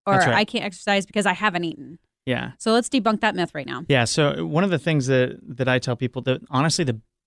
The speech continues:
Speaker 2: best time to exercise or, or how you eat, 'cause we've been told,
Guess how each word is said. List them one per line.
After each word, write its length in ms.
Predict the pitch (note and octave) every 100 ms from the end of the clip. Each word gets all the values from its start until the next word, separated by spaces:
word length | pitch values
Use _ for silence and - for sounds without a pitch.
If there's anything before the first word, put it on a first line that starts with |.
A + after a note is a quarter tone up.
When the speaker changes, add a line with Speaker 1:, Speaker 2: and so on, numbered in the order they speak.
| -
Speaker 2:
best 300 | D3 D3+ -
time 280 | - C#3 C#3
to 100 | C3
exercise 600 | C3 - C#3 C#3+ C#3+ C3
or, 180 | A#2+ A#2
or 120 | B2
how 240 | A2 - D#3+
you 240 | C3+ B2+
eat, 260 | C#3 C#3+ -
'cause 160 | B2
we've 140 | B2 A#2+
been 120 | A#2+
told, 320 | - B2 A#2+